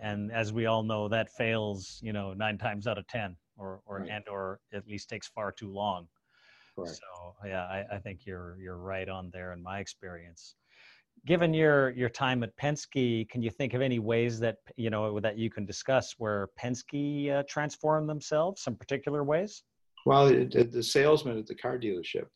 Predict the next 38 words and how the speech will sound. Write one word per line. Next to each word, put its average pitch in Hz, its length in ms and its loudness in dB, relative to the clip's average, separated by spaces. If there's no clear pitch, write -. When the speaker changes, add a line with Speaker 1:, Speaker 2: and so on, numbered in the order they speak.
Speaker 2:
um, 92 420 -4
you 101 80 -4
know, 101 100 2
you 98 140 0
used 120 300 0
to 127 80 2
have 113 180 0
to 113 80 -2
go 117 260 8
to 131 80 6
the 98 100 0
car 117 280 0
dealership, 90 500 0
talk 120 300 2
to 107 120 4
a 104 40 2
salesman 104 720 0
about 98 280 2
a 92 40 0
car 104 480 2
and, 92 340 -8
and, 92 240 -12
and 95 100 -8
walk 101 300 2
around 101 220 2
and 98 100 0
look 101 160 -2
at 101 60 -10
the 95 80 -2
car 98 400 2
and, 90 160 -4
and 87 120 -6
decide 95 360 2
which 90 200 2
car 120 200 8
you 101 160 10
wanted. 85 360 4
Now, 107 500 6